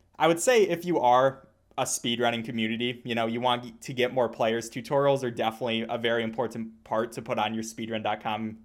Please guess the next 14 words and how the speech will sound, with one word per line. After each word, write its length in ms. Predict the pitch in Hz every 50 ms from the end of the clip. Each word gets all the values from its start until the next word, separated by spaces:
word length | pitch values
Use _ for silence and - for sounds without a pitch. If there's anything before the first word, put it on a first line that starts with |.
| -
uh, 160 | - 110 107 101
page, 640 | - - 123 107 110 117 127 127 - - - - _ _ _ _ _ _ -
because 380 | 123 117 - 127 113 110 110
that 180 | 113 120 120 127
really 200 | 139 135 131 120
does 240 | 113 117 110 110 113
help 200 | 131 117 110 117
out 140 | 117 110 110
new 140 | 110 107 107
players. 480 | - - 117 110 107 117 117 120 117
But 380 | 117 110 110 107 107 107 - - _ _ _ _ _ _ _ _
I 120 | - 139 139
think 420 | 135 - 156 147 139 135 135 - _ _ _ _ _
for, 440 | - - 165 147 139 135 135 -